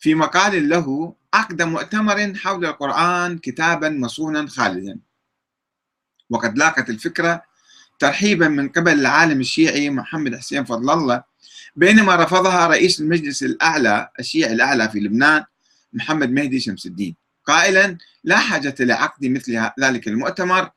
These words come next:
لأن ذلك بديهي ومعروف،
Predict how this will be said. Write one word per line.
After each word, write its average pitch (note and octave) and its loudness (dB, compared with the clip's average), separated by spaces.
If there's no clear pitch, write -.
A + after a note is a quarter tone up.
لأن C3+ 2
ذلك C3+ 0
بديهي A2+ 0
ومعروف، D3 2